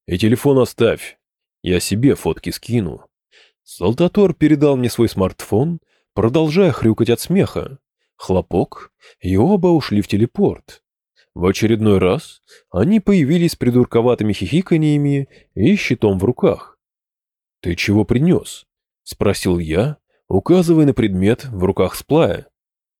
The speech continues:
«Да я не понимаю ничего в этих каракулях», начал возмущаться тот. «Вообще все буквы непонятные».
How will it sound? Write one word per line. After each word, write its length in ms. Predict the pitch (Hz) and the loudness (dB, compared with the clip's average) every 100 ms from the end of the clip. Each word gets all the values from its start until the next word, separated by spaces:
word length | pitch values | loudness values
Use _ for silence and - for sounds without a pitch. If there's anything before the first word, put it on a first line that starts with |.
| _ _ - | _ _ -16
«Да 320 | 82 85 98 | -14 -2 0
я 160 | 117 180 | 2 0
не 120 | 185 | 0
понимаю 500 | 180 180 180 254 131 | 2 2 2 2 2
ничего 400 | 104 - 165 135 | 0 -2 0 2
в 80 | 104 | 0
этих 180 | - | -2
каракулях», 680 | - 185 254 - 90 - - _ _ _ _ | 0 0 0 0 -4 -6 -12 _ _ _ _
начал 400 | 87 98 98 95 | -4 -2 0 -2
возмущаться 560 | 98 95 104 - 107 - | -2 -2 -2 -2 -4 -4
тот. 380 | - 101 - _ _ _ _ | -2 -4 -6 _ _ _ _
«Вообще 420 | 98 113 - 269 | -2 -2 -2 -2
все 160 | 240 - | 0 -2
буквы 300 | 156 - 127 | -2 -2 -2
непонятные». 760 | 104 - 190 240 - 85 - | 0 0 0 -2 -4 -8 -10